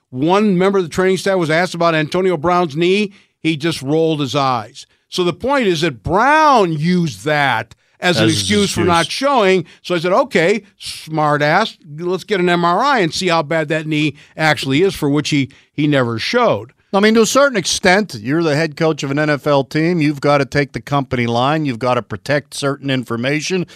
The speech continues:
Speaker 2: We laugh at N H L coaches. Uh, he's got a lower bod-,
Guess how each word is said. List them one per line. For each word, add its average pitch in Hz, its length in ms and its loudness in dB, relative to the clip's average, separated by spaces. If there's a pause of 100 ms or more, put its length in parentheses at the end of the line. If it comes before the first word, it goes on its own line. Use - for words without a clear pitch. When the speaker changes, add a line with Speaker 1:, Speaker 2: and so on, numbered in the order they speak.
(160)
Speaker 2:
We 117 160 0
laugh 131 300 4
at 123 80 0
N 127 160 2
H 110 200 -2
L 151 200 2
coaches. 139 560 -4
Uh, 123 160 2
he's 123 200 -2
got 123 200 0
a 110 160 2
lower 123 520 0
bod-, 127 380 0